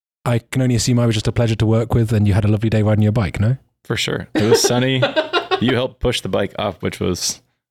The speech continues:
Speaker 2: tremendous help.
Speaker 1: <laughs>
Speaker 2: And yeah, I think we learned a lot.
Speaker 1: Do you think that, um, and I'm really excited to share this video, which I think will be coming out relatively soon. Um,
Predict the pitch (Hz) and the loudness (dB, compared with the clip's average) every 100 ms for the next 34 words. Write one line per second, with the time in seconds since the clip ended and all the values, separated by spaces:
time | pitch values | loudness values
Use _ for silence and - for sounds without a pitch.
0 | _ - 87 87 - 113 139 - 254 - | _ -6 -2 -2 -2 -4 -6 -8 -4 -2
1 | 120 - 147 - _ 101 98 95 95 98 | -2 -4 -6 -8 _ -6 -4 -2 -2 0
2 | 95 92 - 85 123 95 82 101 92 98 | 0 -2 -4 -4 -2 -2 -4 -6 -2 -2
3 | 98 90 90 60 - _ _ _ - - | 0 0 -2 -4 -6 _ _ _ -20 -20
4 | - 165 151 170 160 - 143 123 113 104 | -2 -2 0 -2 -2 -2 -2 0 0 0
5 | 101 - _ _ _ _ _ _ - - | -2 -4 _ _ _ _ _ _ -6 0
6 | 123 127 - 123 - - - 117 92 92 | 0 0 0 -2 -2 -4 -2 0 0 0
7 | 95 - 120 127 - 98 95 104 - 85 | 0 0 -2 -2 -2 -2 0 0 0 -2
8 | 87 87 92 - - _ _ 117 107 104 | -2 -2 -2 -6 -20 _ _ 0 2 2
9 | 101 | -2